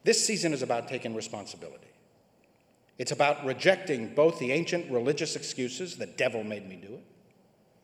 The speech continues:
and the newest brain science excuses, "Genetics made me do it." And one final word about falling. All of us fall.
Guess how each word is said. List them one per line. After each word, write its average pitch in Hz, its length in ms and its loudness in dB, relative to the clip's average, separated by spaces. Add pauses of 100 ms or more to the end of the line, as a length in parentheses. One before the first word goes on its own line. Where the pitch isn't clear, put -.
(680)
and 139 140 2
the 139 60 4
newest 196 340 6
brain 226 260 2
science 120 480 -4
excuses, - 1000 -12 (800)
"Genetics 139 540 0
made 101 240 -8
me 95 80 -14
do 85 240 -16
it." - 80 -18 (2500)
And 165 220 4
one 233 180 2
final 170 320 -4
word 117 200 -2
about 101 240 -6
falling. 71 420 -16 (2500)
All 117 180 2
of 101 80 -4
us 98 120 -6
fall. 73 280 -16